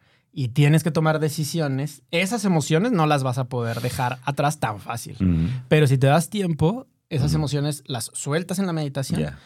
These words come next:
Speaker 1: y ahora sí tienes enfoque y claridad.
Speaker 2: Bien.
Speaker 1: Porque la mente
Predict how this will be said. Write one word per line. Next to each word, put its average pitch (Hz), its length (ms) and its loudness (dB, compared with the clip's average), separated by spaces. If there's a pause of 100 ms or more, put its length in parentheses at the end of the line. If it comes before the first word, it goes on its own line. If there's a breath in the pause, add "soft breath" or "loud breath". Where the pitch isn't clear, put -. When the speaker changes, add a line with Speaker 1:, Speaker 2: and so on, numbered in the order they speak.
(200 soft breath)
Speaker 1:
y 127 80 2
ahora 123 160 2
sí 127 100 0
tienes 131 260 0
enfoque 123 440 -4
y 139 80 -4
claridad. 123 480 -6 (100)
Speaker 2:
Bien. - 320 -10
Speaker 1:
Porque 147 240 6
la 143 120 8
mente 156 580 2